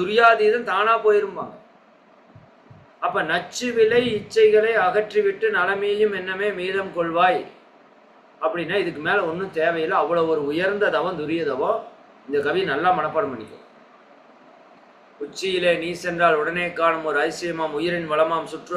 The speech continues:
ஆகும். அச்சமயம் அறிவினுக்கு ஒரு வியப்பு காணும். அந்நிலையில் நிலைத்திருக்க பழகிவிட்டால் இச்சையெல்லாம் பிறக்குமிடம் கண்டுகொள்வாய். எது வேண்டும், எது வேண்டாம் என்ற இரண்டும் கண்டு நச்சு விலை இச்சைகளை அகற்றிவிட்டு நலமேயும் எண்ணமே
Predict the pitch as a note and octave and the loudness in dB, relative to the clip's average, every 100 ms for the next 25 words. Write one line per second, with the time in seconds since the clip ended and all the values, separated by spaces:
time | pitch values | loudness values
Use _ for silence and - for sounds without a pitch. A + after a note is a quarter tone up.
0 | E3 D#3+ F#3 D#3+ - E3+ F3 E3+ D#3+ E3+ | 2 2 2 -4 -2 -4 -2 -2 -2 -2
1 | E3+ E3 E3 D#3 E3+ E3+ E3 D#3+ D#3+ F#3 | -6 -2 -2 0 -4 -4 -4 0 2 0
2 | D#3+ F3 F3 F3 E3 E3 E3 E3+ D#3+ E3 | -4 -2 -2 -2 -2 -2 -2 -6 -2 -2
3 | D#3 E3 E3+ E3 E3 G3+ B3 G#4+ - - | 0 0 -2 -4 2 4 6 4 -2 -16
4 | - - - _ _ C#3+ - G#3 G#3+ A3 | -20 -20 -20 _ _ -10 6 8 8 8
5 | B3 A#3 A3 A3 A3 G#3+ G#3 G#3 F#3 F#3 | 4 4 0 0 0 0 2 2 -2 -8
6 | G3 F#3+ F#3 F3+ F3 E3 C#3 D3 F3 D#3 | -8 -6 -4 2 4 4 0 -6 -6 -4
7 | D#3 D3 D3 F3 F3+ D3 D#3 C#3+ C#3+ D3 | -4 -6 -8 -8 -4 -4 -2 -2 -2 -4
8 | E3+ D3+ C#3 B2+ C3 D#3+ D#3+ C#3+ C3+ D3 | -4 -6 -6 -6 -6 -8 -10 -10 -10 -2
9 | G#3+ C4 - - - _ _ _ _ C#3 | 0 0 -6 -20 -20 _ _ _ _ -10
10 | E3 - F3 F3+ A3+ G#3+ E3 F#3 E3+ F#3 | -10 -8 -8 -2 -2 -2 -8 -8 -4 0
11 | G3+ D#3+ F3+ - F3+ F3 A3+ D3+ E3+ F#3+ | 0 -2 -6 -8 -10 -6 -4 -2 0 2
12 | G#3+ A3+ F3+ F3 G#3 | 2 2 -2 -2 -2